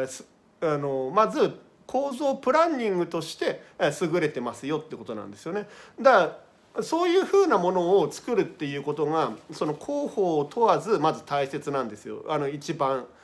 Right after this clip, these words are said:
で、その上で、えーと、さらに、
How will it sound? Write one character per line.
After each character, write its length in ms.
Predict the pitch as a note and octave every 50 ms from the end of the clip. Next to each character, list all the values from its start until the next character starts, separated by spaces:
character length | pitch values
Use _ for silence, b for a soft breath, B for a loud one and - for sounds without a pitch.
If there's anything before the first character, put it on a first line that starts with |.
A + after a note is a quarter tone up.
| B B B B B -
で、 320 | - B3+ F3 A#2+ - B B B B B B B
そ 180 | - - B3+
の 300 | C#4 D4+ E4+ F4 D#4 C4
上 180 | C4 E4 F4+ E4+ A#3
で、 400 | C#4 F4 F#4+ F#4+ F3+ C3 A2 -
え 140 | - D#3+ D3
ー 60 | C#3+ -
と、 80 | C#3+
さ 160 | C3+ - E3+ E3
ら 160 | D#3 C#3+ C#3+
に、 400 | D#3+ A3 D4+ D4+ G3+ C3+ G#2+